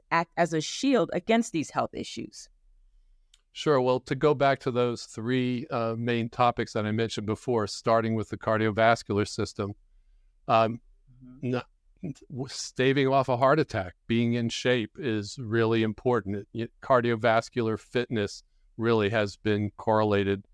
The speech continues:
Speaker 2: uh, with longevity. And part of that operates through the metabolic system, which I had mentioned. Um,
Speaker 1: Mm-hmm.
Speaker 2: i-, an inactive person has a lot of inflammatory markers, uh, in the body, so that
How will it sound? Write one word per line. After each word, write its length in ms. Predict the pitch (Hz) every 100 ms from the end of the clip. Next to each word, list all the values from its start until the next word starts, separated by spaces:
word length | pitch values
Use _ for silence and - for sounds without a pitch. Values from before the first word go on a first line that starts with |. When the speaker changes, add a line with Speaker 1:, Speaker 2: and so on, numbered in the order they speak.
| _ _ 107
Speaker 2:
uh, 200 | 98 98
with 160 | 104 113
longevity. 720 | 104 107 104 107 101 98 95 _ _ _ -
And 160 | 139
part 240 | - 208 233
of 80 | 165
that 240 | 127 127 -
operates 540 | 127 - 123 120 113
through 300 | - 127 139
the 80 | 123
metabolic 600 | 113 117 104 113 120 117
system, 500 | - 104 - 92 95 -
which 180 | 110 98
I 140 | 101
had 160 | 98 98
mentioned. 480 | 104 104 - 95 92 _ _ _ _ _ _
Um, 380 | 117 107 104 113 - _ -
Speaker 1:
Mm-hmm. 140 | 151 139
Speaker 2:
i-, 160 | -
an 100 | 123
inactive 560 | 135 143 135 - 127 107
person 400 | - 135 - 113
has 220 | 117 104
a 40 | 107
lot 220 | 110 117
of 60 | 113
inflammatory 840 | 110 - 113 113 127 - 135 135
markers, 640 | 131 135 135 147 139 - - _ _ _
uh, 300 | 131 117 120
in 140 | 139 127
the 100 | 120
body, 420 | 123 123 127 127
so 280 | - - 113
that 200 | 113 113